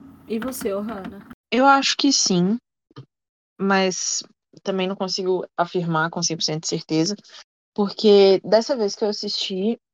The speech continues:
Speaker 2: <clears throat> que foi a primeira vez, eu vi enquanto eu fazia outras coisas e tal,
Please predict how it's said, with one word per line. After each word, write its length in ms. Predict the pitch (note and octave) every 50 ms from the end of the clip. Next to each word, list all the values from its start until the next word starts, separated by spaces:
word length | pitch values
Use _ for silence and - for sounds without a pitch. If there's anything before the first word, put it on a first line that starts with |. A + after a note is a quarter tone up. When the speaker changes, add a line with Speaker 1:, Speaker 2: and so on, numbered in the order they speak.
| _ _ _ _ _ _ _ -
Speaker 2:
<clears throat> 360 | D4+ D4+ C4+ G#3+ - - _
que 80 | - -
foi 120 | - F3+
a 80 | F3+ F3+
primeira 500 | - G3 F#3 F3+ F3 F3 F#3 G3+ A3+ G#3
vez, 420 | F3+ D#3+ E3 F3 A3 - - - _ _ _ _ _ -
eu 160 | D#3+ G#3 C4+
vi 140 | C4+ C4+ C4+
enquanto 300 | C#4+ C#4 B3+ A#3+ A3 A3
eu 60 | G#3
fazia 240 | - A3+ F#3 E3+ D#3+
outras 280 | E3 - - D4 -
coisas 840 | - - - F3+ F3 E3 F3 G#3+ A3+ G3 F3 E3 E3+ F3 E3+ E3 E3
e 60 | E3 -
tal, 540 | _ - F3 E3+ E3+ F3+ G#3 G#3 F#3 E3+